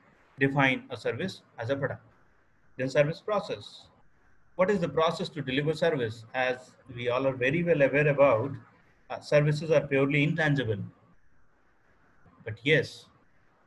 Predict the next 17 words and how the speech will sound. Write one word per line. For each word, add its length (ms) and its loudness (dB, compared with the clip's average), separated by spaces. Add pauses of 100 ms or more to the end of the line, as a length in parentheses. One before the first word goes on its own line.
(100)
there 200 0
is 120 -2
certain 400 -2
process 380 -2
to 120 -14
deliver 400 -2
any 160 -4
service. 540 -8
So 160 -2
we'll 220 -4
look 260 -2
at 160 0
it. 100 -16 (2000)
Then 240 2
service 340 0
blueprinting. 680 0 (380)
Once 580 -2